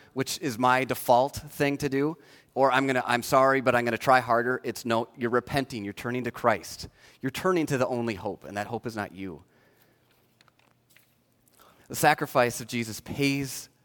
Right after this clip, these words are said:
the eternal penalty. So even going back to the Old Testament, it covers their sins. We are new. It's not a better version. It's not Bernd two point oh.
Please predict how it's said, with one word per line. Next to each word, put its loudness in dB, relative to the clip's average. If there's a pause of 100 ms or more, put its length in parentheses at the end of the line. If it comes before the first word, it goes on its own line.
(360)
the 0
eternal -2
penalty. -6
So -8
even -4 (280)
going -2
back 4
to -6
the -2
Old 0
Testament, -2
it -10 (220)
covers 0
their 2
sins. -6 (240)
We 2
are 4
new. -2 (800)
It's -4
not 4
a 0
better 2
version. 0
It's -6
not 0 (340)
Bernd 2
two -6
point 0
oh. 2